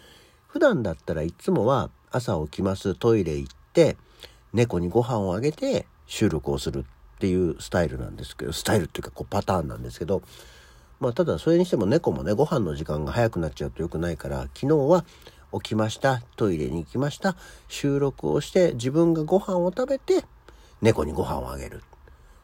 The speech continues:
っていう感じにしてたんですよね。だから今日も、でもただ起きたら猫たちが、「お？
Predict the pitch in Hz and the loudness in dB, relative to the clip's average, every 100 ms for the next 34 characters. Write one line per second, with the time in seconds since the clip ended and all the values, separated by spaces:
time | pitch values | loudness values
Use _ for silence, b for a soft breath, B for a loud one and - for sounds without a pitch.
0 | - 135 107 101 - 98 90 92 82 85 | -4 0 0 0 -4 -8 -4 -4 -2 -4
1 | - - - 120 - - - 110 147 b | -2 -2 -2 -10 -12 -14 -8 -6 -6 b
2 | b b b - 123 - 175 - 165 104 | b b b -10 -8 -6 0 4 6 4
3 | 78 69 85 87 - 85 - - - - | 0 -4 -2 -4 -2 -2 -4 -4 -6 -2
4 | - 85 80 123 104 76 71 101 196 | 0 2 2 2 0 -2 2 4 4